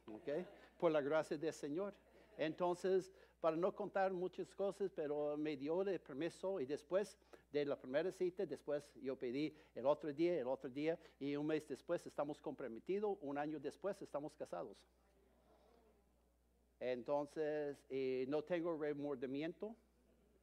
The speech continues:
Y dificultades es parte de la vida. Pero con Dios somos vencedores y podemos seguir adelante. Pero debemos mantener nuestra,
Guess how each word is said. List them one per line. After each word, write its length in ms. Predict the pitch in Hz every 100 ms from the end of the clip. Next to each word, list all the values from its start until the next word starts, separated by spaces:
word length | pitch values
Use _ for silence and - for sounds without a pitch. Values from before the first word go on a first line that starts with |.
| _ _ - _ _ -
Y 540 | 139 139 135 135 131 - - -
dificultades 960 | 127 165 165 143 156 165 180 233 254 - - _ _ _ _
es 80 | 131
parte 300 | - 151 175
de 100 | 147
la 80 | 135
vida. 300 | 127 135 95 - _ _ _ _ _ _ _ _ _ _ _ _ _ _ _ _ _ _ -
Pero 380 | 160 151 147 - -
con 220 | 165 143
Dios 500 | 127 151 185 196 - - _ _ _ _ _ -
somos 340 | 160 160 151
vencedores 800 | 151 135 139 123 139 123 98 - _
y 100 | 120
podemos 400 | 123 127 135 147
seguir 300 | - 131 135
adelante. 560 | 127 123 127 139 - 85 - _ _ _ _ _ _ - - -
Pero 180 | 185 233
debemos 500 | 165 147 165 190 165
mantener 720 | 160 156 151 135 156 202 208 - - -
nuestra, 680 | 117 131 160 165 180 180 185